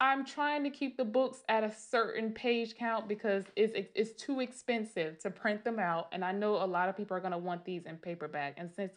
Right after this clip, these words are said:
since covid is happening, I'm not having a book event anytime soon, even though I would love to.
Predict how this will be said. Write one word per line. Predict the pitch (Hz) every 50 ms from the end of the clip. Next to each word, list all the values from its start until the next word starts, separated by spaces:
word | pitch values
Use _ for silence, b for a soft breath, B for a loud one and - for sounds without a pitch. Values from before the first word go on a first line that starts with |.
| 175 170 - _ _
since | - 208 190 185
covid | - - 214 208 214 208 208 196 196
is | 196 190
happening, | 214 202 196 190 190 - 196 196 190 196 - _ _ _ _ _ _ _ _ _ _ _ _ _
I'm | 185 190 196 190
not | 196 175 190 190
having | 196 196 185 180
a | 170
book | 175 - 208 202 -
event | 208 185 202 196 190 -
anytime | 196 196 196 - 208 196 196 196 190
soon, | - - 202 196 196 196 196 -
even | 240 294 330 339 320
though | 277
I | 240 269
would | 269 269 254 240
love | 233 233 240 262 262 - - -
to. | 202 175 156 160 170